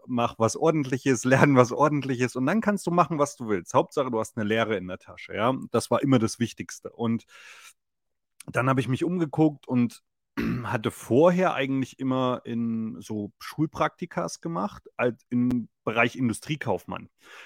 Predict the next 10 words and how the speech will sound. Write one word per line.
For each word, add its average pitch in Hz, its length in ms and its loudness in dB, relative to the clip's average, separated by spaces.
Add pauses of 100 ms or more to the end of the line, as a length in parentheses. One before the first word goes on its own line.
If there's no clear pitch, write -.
(120)
weil 110 120 4
ich - 80 -4
das - 180 -4
super 110 280 0
spannend 104 400 -4
fand. 120 360 -4 (540)
Da 123 340 4
war 127 220 6
aber 107 300 -2
auch 120 300 0